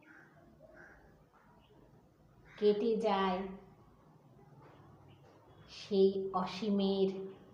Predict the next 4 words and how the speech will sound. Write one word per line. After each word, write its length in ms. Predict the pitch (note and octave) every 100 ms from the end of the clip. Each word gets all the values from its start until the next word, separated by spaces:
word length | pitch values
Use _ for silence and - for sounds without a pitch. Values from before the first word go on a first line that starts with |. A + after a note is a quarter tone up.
| - - - - - - - - - - - - - - - - - - - - - - F3+
উদারতা। 640 | F3+ F#3 F#3 F3+ F3+ G3 G3+ - - - - - - - - - - - - - - - - - - - - - - D3+ - _ _ - - - - - - -
কবিতায় 580 | C#4+ D4+ - D#4 D4+ D4+ C4
আজ 100 | C#4 C4
আমি 220 | C4 C#4